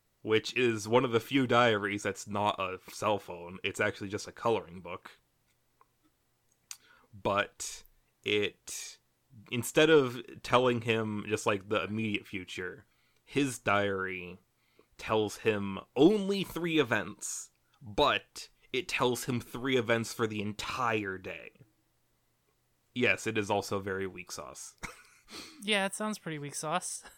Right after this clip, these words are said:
Speaker 2: <laughs>
Speaker 1: He's also four, and his, his intentions is to prove himself to be, like, the super elite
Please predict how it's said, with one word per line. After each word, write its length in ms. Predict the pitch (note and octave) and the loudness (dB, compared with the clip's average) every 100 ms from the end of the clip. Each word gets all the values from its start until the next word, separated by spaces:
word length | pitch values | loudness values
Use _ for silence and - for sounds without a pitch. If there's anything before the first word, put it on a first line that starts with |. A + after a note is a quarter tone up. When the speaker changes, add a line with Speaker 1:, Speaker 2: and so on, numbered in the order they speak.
| _ _ _ _ | _ _ _ _
Speaker 2:
<laughs> 520 | - _ _ _ _ | -20 _ _ _ _
Speaker 1:
He's 160 | B2 | 2
also 340 | E3 F#3 D3 B2 | 4 6 4 4
four, 600 | - B2+ A2 F2 D2+ - _ _ _ _ - | 2 2 4 2 -8 -20 _ _ _ _ 2
and 160 | A#2+ A#2 | 2 6
his, 220 | B2 A#2 | 4 4
his 200 | A#2 B2+ | 0 2
intentions 800 | B2+ A#2 C3+ C#3 - C3 B2+ B2 | 2 2 0 0 0 0 -2 -4
is 220 | B2 A#2 | -4 -6
to 260 | - A#2+ A#2 | -4 -2 -2
prove 380 | G#2 A2 B2+ B2 | -6 -2 0 0
himself 420 | A#2+ A#2 A#2 - | -4 2 0 0
to 100 | A2 | -6
be, 240 | G2+ A2+ | -2 0
like, 260 | G#2+ G2+ G2+ | 0 -2 -2
the 120 | G#2+ | -4
super 580 | - - A2+ - A2 G#2+ | -2 -4 -4 -2 0 0
elite 640 | G2+ G2+ G2+ F2+ - - | 0 -2 -4 -6 -12 -18